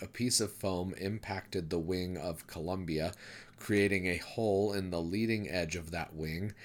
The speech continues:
that allowed superheated gas to enter during re-entry.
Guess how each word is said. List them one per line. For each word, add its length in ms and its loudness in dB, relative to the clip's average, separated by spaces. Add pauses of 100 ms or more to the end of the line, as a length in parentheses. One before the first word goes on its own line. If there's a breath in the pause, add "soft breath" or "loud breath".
(220 loud breath)
that 100 -2
allowed 400 2
superheated 760 4
gas 480 2
to 240 -2
enter 400 0
during 440 0
re-entry. 680 -4